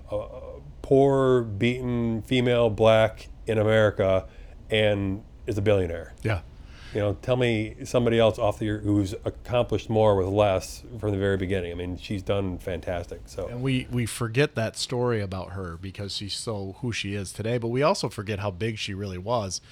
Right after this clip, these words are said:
Speaker 2: And I, and I say was because I think a lot of people, younger generation, don't remember
Speaker 1: Right.
Speaker 2: when what she did on that show that
Speaker 1: Yeah.
Speaker 2: my mother religiously
Speaker 1: <laughs>
Speaker 2: watched,
Speaker 1: Right.
Speaker 2: and so therefore I did.
Speaker 1: Yeah.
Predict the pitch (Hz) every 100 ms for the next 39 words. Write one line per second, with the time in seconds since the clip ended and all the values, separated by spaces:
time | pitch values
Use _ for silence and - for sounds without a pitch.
0 | - - - - 127 143 - 123 123 113
1 | 101 104 147 127 101 107 110 104 113 123
2 | 104 104 107 104 107 101 101 123 143 117
3 | 104 92 95 92 - 95 98 95 98 120
4 | 139 104 87 - - 90 95 - 110 107
5 | 117 113 107 107 131 - 143 107 113 131
6 | 110 101 95 - - 95 104 170 117 90
7 | 101 107 104 104 107 117 113 104 110 104
8 | 101 104 113 - 110 101 90 110 104 120
9 | 131 104 107 120 101 95 110 110 - 101
10 | 95 110 123 - - 104 98